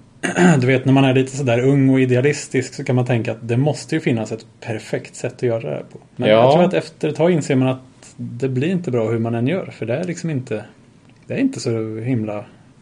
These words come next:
Speaker 1: metriskt liksom. Tio
Speaker 2: Fram-, framförallt så är det väl inte så... Jag, jag, jag, jag tyckte alltid att det var så viktigt innan.
Speaker 1: Med tid?
Speaker 2: Ja. Jag, jag, jag har varit väldigt sådär,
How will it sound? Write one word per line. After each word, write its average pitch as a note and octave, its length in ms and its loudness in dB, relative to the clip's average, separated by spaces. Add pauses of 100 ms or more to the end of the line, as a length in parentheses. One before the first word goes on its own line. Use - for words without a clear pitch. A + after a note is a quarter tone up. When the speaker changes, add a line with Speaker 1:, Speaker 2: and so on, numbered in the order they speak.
Speaker 1:
metriskt A2 960 -8
liksom. - 320 -12 (540)
Tio C3+ 100 0
Speaker 2:
Fram-, A2 360 0
framförallt G#2 480 2
så G3+ 80 6
är G#3+ 100 8
det G#3 100 8
väl G3+ 140 6
inte G3 200 4
så... B2 100 4
Jag, A2 160 8 (960)
jag, - 160 -4
jag, G#2 300 4
jag A2 180 2
tyckte - 220 -2
alltid G2 280 0
att - 80 -2
det G2 60 -2
var F#2 120 4
så F2+ 140 -6
viktigt - 600 -10
innan. F#2+ 280 -4 (420)
Speaker 1:
Med A#2+ 120 -4
tid? D#3 300 0 (100)
Speaker 2:
Ja. F#2 280 2 (440)
Jag, - 180 -4 (100)
jag, B2 260 2
jag B2 120 4
har B2 180 6
varit A#2+ 420 6
väldigt A2 400 2
sådär, - 300 0